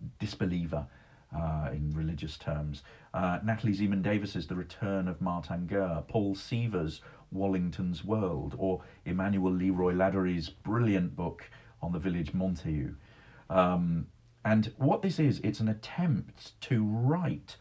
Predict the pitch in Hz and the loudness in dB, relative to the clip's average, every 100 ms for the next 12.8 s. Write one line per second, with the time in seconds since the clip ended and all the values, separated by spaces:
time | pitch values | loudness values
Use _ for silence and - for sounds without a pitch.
0 | - - - - 151 131 135 123 135 - | -20 -20 -16 2 4 4 2 0 0 -2
1 | - - - - 160 196 175 156 139 110 | -6 -4 -2 2 2 2 0 2 4 4
2 | - - 107 120 147 - 110 87 80 76 | 0 -10 0 2 2 0 -2 0 -2 -4
3 | - - - - - 123 156 165 190 196 | -8 -10 -14 -8 0 2 4 4 4 0
4 | - - 95 82 80 - - - - - | -2 0 0 0 -4 -8 -10 -20 -20 -20
5 | - 147 147 - - - - 226 151 85 | -2 2 2 0 -8 -4 2 4 4 2
6 | 85 101 - - - 151 - 139 131 127 | 0 -4 -8 -8 2 2 4 4 6 6
7 | 160 156 151 143 - - 151 127 80 - | 6 6 4 2 0 2 4 4 2 -2
8 | - - 120 120 - 151 147 - - 117 | -6 -2 0 0 0 2 2 0 -4 -2
9 | 104 - - 135 131 - 80 76 - - | -2 -4 0 2 2 -4 -6 -8 -12 -16
10 | - - - - 160 156 202 180 143 143 | -20 -20 -6 4 8 8 8 6 8 6
11 | - 135 - 117 117 110 101 98 - 113 | 4 0 2 2 4 4 2 -2 -6 -2
12 | 120 - - 110 101 95 92 | -2 -2 -4 -2 2 2 0